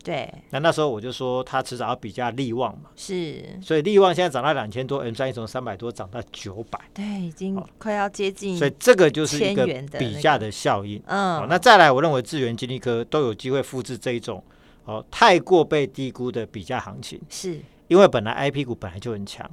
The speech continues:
Speaker 2: 了，
Speaker 1: 嗯。
Speaker 2: 那现在又加入到A I的新的题材，
Speaker 1: 对。
Speaker 2: 这一整组的本益比未来只会越来越高。
Speaker 1: 好。
Speaker 2: 好，然后另外一档六五三三基金科六月份估计会有权利金的收入，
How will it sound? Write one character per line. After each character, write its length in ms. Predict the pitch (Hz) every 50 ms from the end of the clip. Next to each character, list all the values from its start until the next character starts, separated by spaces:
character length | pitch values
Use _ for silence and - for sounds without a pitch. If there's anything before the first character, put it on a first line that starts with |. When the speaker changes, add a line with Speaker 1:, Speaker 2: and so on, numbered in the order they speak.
| 160
Speaker 2:
了， 40 | 156 - -
Speaker 1:
嗯。 360 | - 202 208 208 208 208 208 202
Speaker 2:
那 60 | -
现 260 | - - - 208 196
在 120 | 180 190 180
又 140 | 175 175 170
加 260 | - - 180 170 160
入 160 | 175 175 165
到 220 | 165 170 156 147 - - -
A 180 | - 165 156 151
I 120 | 147 151
的 120 | 135 131 113
新 180 | - 135 131
的 100 | 123 117
题 200 | - - - -
材， 260 | - - - - 180 175 - -
Speaker 1:
对。 320 | - 208 180 147 135 131 - 165 170
Speaker 2:
这 140 | - 190
一 120 | 180 175 180
整 280 | 139 156 135 127 139
组 180 | 139 - 135 107
的 100 | 101 113
本 180 | 104 - 107 104
益 60 | 123
比 140 | 120 117 110
未 160 | 123 120 107
来 100 | 104 104
只 120 | - -
会 140 | 90 110 110
越 160 | - 117 113
来 100 | 92 92
越 160 | 107 110 -
高。 160 | - - - - - - - -
Speaker 1:
好。 200 | - - - - - - - - - -
Speaker 2:
好， 180 | - 110 - 120
然 100 | 156 165
后 100 | 214 220
另 120 | 220 226
外 140 | 226 220 226
一 20 |
档 180 | 185 160 139 143
六 160 | 175 202 170
五 60 | 139
三 160 | 127 160 160
三 140 | 165 170 156
基 100 | 135 143
金 160 | 151 160 156
科 140 | 143 156 151
六 120 | 151 156 156
月 120 | 151 143
份 160 | 135 151 143
估 160 | 127 139 139
计 100 | 131 139
会 140 | 135 147 143
有 80 | 117 104
权 180 | - - 117
利 100 | 120 127
金 140 | 113 123 123
的 60 | 107
收 240 | 98 - 117 110 110
入， 120 | 107 110